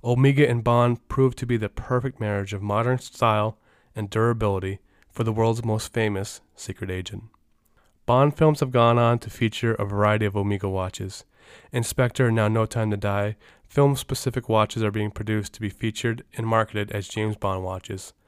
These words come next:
The marriage has been a perfectly symbiotic marriage between luxury watch company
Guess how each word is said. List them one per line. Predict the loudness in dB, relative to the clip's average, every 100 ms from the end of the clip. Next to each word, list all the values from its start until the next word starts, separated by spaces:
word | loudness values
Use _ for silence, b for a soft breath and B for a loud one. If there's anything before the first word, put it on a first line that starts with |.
| b b b -4
The |
marriage | 2 4 2 0
has | -4
been | -2
a | -2
perfectly | -4 -4 -4 -2 -2 -2
symbiotic | -2 -2 0 0 0 -2
marriage | -2 -2 0 -2 -6
between | -10 -8 -6
luxury | -2 -2 -2 0 2
watch | 2 0 -2
company | -4 -2 -2 -2